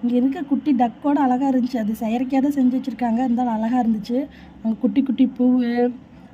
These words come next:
அங்க நம்மளுக்கு டயர்டா இருந்தா உட்காந்துக்கிறதுக்கு சிட்டிங் பெஞ்சு எல்லாமே போட்டிருந்தாங்க.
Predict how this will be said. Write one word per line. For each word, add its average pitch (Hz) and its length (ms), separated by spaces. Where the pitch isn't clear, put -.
அங்க 233 240
நம்மளுக்கு 240 260
டயர்டா 262 360
இருந்தா 262 320
உட்காந்துக்கிறதுக்கு 254 640
சிட்டிங் 233 320
பெஞ்சு 233 380
எல்லாமே 226 380
போட்டிருந்தாங்க. 214 760